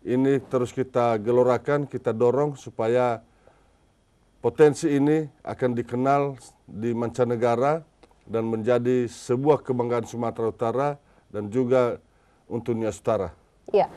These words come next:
Speaker 2: Nah, kemarin baru Bapak melaksanakan, eh, untuk Nias Utara sendiri event surfing ini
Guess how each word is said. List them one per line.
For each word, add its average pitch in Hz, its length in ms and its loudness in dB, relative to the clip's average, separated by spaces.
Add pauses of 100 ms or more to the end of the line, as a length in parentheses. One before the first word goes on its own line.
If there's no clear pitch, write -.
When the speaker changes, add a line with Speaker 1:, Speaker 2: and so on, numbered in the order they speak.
(120)
Speaker 2:
Nah, 196 160 2
kemarin 208 400 2
baru 220 160 6
Bapak 220 160 2
melaksanakan, 175 920 0
eh, 156 500 -2 (400)
untuk 175 320 -2
Nias 175 180 2
Utara 160 300 -4
sendiri 180 320 0
event 170 240 2
surfing 165 400 -2
ini 190 100 2